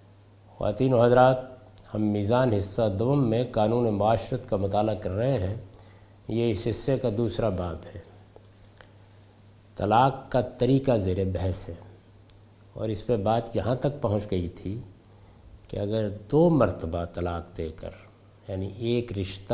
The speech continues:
نکاح میں دو مرتبہ طلاق دے کر، اور دو مرتبہ کا مطلب کیا ہے؟ یعنی طلاق دی، عدت میں رجوع کر لیا،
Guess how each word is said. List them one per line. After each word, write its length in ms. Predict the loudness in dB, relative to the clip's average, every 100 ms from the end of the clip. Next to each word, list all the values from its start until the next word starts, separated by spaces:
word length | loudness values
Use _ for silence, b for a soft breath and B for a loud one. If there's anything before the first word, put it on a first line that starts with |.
| 0 0
نکاح 440 | -2 4 6 6
میں 180 | 4 2
دو 200 | 2 0
مرتبہ 440 | 0 -4 -6 -6
طلاق 460 | -4 -6 -6 -10 -10
دے 120 | -10
کر، 200 | -8 -8
اور 80 | -8
دو 200 | -2 0
مرتبہ 420 | 0 -4 -4 -4
کا 120 | -2
مطلب 440 | -4 -6 -4 -4 0
کیا 220 | 4 4
ہے؟ 200 | 4 -2 -8 B B B B -8
یعنی 200 | -4 -4
طلاق 680 | -4 -4 0 0 -2 -6 0
دی، 380 | 2 4 2 -2 -10 -20 -12 -6
عدت 380 | -2 -2 0
میں 100 | -2
رجوع 260 | 0 0 -2
کر 160 | -2 -4
لیا، 400 | -2 0 0